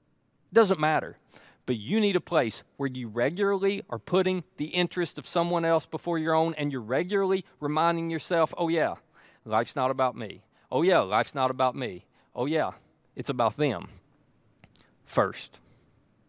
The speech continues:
When you do that, you will see your faith grow in an extraordinary way. Now, as I said, there are three other faith catalysts.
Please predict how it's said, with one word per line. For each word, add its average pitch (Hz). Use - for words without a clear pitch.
When 110
you 156
do 240
that, 90
you 113
will 170
see 156
your 147
faith 143
grow 82
in 113
an 107
extraordinary 107
way. 80
Now, 117
as 139
I 220
said, 165
there 139
are 123
three 175
other 156
faith 147
catalysts. 90